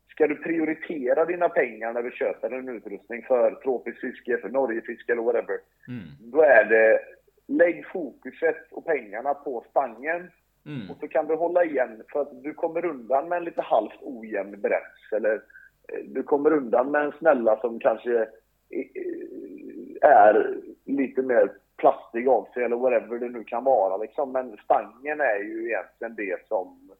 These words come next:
Speaker 1: eh, som behöver vara av god kvalitet då.
Speaker 2: Mm.
Speaker 1: Men, eh, men även där så vet jag ju många bra stänger som finns,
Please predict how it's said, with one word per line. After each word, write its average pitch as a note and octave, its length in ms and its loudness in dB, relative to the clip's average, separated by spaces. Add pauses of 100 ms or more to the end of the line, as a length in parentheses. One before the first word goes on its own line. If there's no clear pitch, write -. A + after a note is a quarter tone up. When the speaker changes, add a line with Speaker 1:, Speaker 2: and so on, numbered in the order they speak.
(640)
Speaker 1:
eh, - 360 -10 (500)
som A2 300 0 (260)
behöver A2+ 640 8
vara C3+ 300 6
av G#2 180 2
god F#2 500 -14
kvalitet F#2+ 440 -2
då. A2 160 -4 (220)
Speaker 2:
Mm. C3+ 220 -8 (1500)
Speaker 1:
Men, A2 300 -4
eh, G#2+ 160 -2
men A#2+ 180 -2
även G2+ 260 2
där G#2+ 340 4
så G#2 140 -2
vet G#2 360 -4
jag G#2+ 140 0
ju A2+ 180 -2
många G#2+ 420 -2
bra A2+ 260 0
stänger F#2 420 -4
som G2 260 -10
finns, F#2 260 -10